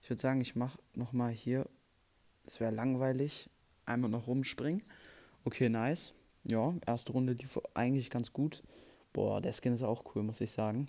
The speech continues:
Den mag ich. Okay, ja, qualifiziert, nice. Okay. Mm,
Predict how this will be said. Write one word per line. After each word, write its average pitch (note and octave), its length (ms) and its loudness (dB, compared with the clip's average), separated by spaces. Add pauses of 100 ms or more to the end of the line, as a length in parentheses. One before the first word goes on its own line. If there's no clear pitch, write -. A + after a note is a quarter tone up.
Den A2+ 100 2
mag A2 240 -2
ich. - 220 -8 (1160)
Okay, B2+ 420 2 (540)
ja, A2 220 2 (400)
qualifiziert, C3 720 0
nice. C3+ 520 0 (1800)
Okay. A#2+ 420 2 (840)
Mm, C#3+ 540 4